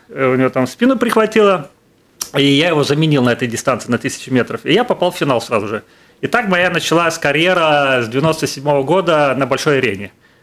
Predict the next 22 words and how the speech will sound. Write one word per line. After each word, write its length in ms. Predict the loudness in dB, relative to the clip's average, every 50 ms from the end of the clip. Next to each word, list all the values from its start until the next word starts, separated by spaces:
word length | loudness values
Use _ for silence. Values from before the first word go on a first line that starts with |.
| _ _ _
Потом 200 | _ -2 0 2
я 120 | 2 2 2
уже, 420 | 2 2 2 4 4 2 2 0 -2 -4
э, 240 | -4 -2 -2 0 0
не 160 | 0 0 0
пропустил, 680 | 0 0 -2 0 0 0 -2 0 0 2 4 4 4 4
э, 180 | 4 4 4 2
на 120 | 2 0
протяжении 500 | -2 -4 -6 -4 -2 -2 0 0 -2 -4
десяти 420 | -6 -6 -8 -10 -12 -4 -2 0
лет, 340 | 2 2 0 0 -2 -6 -14 -20 -20 _ _ _ -20 -20 -20 -20 -6
не 140 | -4 -2 0
пропустил 440 | 0 0 0 0 0 0 0 0
ни 80 | 2 2
одного 340 | 2 2 2 2 2 2 0
чемпионата 500 | -2 -4 -4 -2 0 0 0 0 0 0
мира 300 | 0 2 2 2 2 2
и 40 | 2
Олимпийских 540 | 0 0 -2 -2 -2 -2 -4 -2 -2 -2 0
игр 140 | 0 0 0
в 40 | -2
финал. 480 | -4 -4 -2 0 0 0 -2 -4 -8